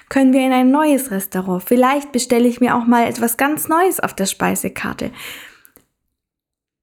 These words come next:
Du hast die, immer die Möglichkeit, den Blickwinkel selbst zu wählen.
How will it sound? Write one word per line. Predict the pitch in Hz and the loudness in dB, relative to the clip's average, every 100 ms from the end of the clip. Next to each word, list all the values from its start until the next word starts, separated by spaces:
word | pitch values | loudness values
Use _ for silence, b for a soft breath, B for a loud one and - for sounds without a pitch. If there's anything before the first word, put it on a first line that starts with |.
| _ _ _ - | _ _ _ 0
Du | 254 | 2
hast | 311 359 359 285 | 4 0 0 2
die, | 285 | 2
immer | - 320 320 | 4 2 4
die | 269 | 4
Möglichkeit, | 269 320 - 196 - - - 190 226 - _ _ _ _ _ _ - | 4 2 -2 -4 -4 -10 -2 0 0 -4 _ _ _ _ _ _ 0
den | 254 226 220 | 4 4 4
Blickwinkel | 262 302 262 262 254 254 240 | 4 4 2 4 4 2 0
selbst | 233 208 196 - - | 0 0 0 -6 -8
zu | - 180 | -6 0
wählen. | 180 180 190 | 2 2 -2